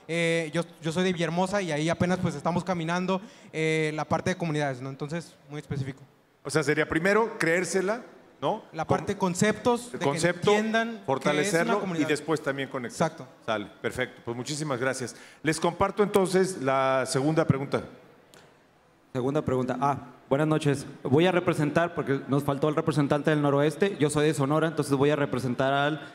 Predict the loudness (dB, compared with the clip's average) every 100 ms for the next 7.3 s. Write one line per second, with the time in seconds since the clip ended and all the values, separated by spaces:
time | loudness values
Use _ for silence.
0 | -6 -2 0 0 0 2 2 2 2 2
1 | 2 0 2 2 2 0 0 0 0 0
2 | 0 0 -2 -2 -2 -2 0 2 2 0
3 | 0 -2 0 0 0 0 0 0 2 2
4 | 0 0 0 -2 -8 -20 -20 -20 _ _
5 | _ -20 _ -20 -20 -20 _ -2 0 0
6 | 0 0 -2 0 0 0 -2 0 -2 -2
7 | -2 -2